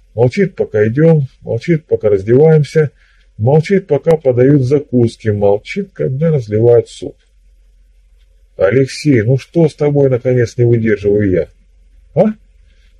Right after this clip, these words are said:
Князь поднимает от тарелки голову, но взгляд его направлен в третье измерение. Я ведь в Одессу ехал, сорвавшись с катушек, мягко говоря. Мне необходимо потрошить особый запас,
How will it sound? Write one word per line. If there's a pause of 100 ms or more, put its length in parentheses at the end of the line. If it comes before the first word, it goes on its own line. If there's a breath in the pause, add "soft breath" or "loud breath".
Князь
поднимает
от
тарелки
голову,
но
взгляд
его
направлен
в
третье
измерение. (1800 loud breath)
Я
ведь
в
Одессу
ехал,
сорвавшись
с
катушек,
мягко
говоря. (600)
Мне
необходимо
потрошить
особый
запас,